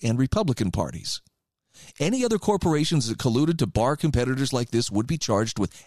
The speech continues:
antitrust violations. And collusion among political parties is worse than collusion in the private sector.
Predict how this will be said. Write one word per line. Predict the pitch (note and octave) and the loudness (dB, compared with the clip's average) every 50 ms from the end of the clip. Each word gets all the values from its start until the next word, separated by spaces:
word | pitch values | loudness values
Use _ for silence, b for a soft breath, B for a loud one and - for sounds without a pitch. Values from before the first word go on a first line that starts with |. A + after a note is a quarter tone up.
| B | B
antitrust | - C#3+ D3+ D3+ - D#3 - - - G#3 G3 - - | -4 -2 -2 0 -2 -2 -2 0 0 0 0 0 -2
violations. | A2 G#2 G2+ G2 E2+ F#2+ E2+ D2 - - C#2 B1+ - - - _ _ _ _ _ _ _ _ _ _ _ _ b b b b | -4 -4 -2 -2 -2 -2 -2 -4 -4 -6 -6 -6 -8 -10 -10 _ _ _ _ _ _ _ _ _ _ _ _ b b b b
And | B2+ B2+ B2+ | -2 -2 0
collusion | - A#2 B2+ F#3+ A#3 G#3+ - E3+ | 2 2 2 2 2 2 2 2
among | D#3+ D#3 D#3 D#3 | 2 4 2 2
political | - A2+ A2+ D3+ G3 - A2+ G2 | 2 2 0 0 0 0 -2 -2
parties | - G2+ F#2 G2+ A2+ A2+ | 0 0 0 0 0 -2
is | - G2 F2 F#2+ | -2 -4 -6 -6
worse | F#2 A#2 G#3+ A#3+ C3 - - - - b b b b | -2 0 2 2 2 2 0 -2 -6 b b b b
than | b A#2 G#2+ | b 0 0
collusion | - D3 C3 G2+ F#2 F2 F2 G2+ A#2 A2+ | 0 0 0 0 0 0 0 -2 -2 -2
in | - A#2+ A#2+ A2+ | 0 0 0 0
the | A2 | 0
private | - - G3+ F3+ C3+ G#2+ - | 0 0 0 0 0 0 -2
sector. | - - F#2+ D2+ - - G#2+ - - | -2 -4 -6 -6 -10 -10 -14 -14 -14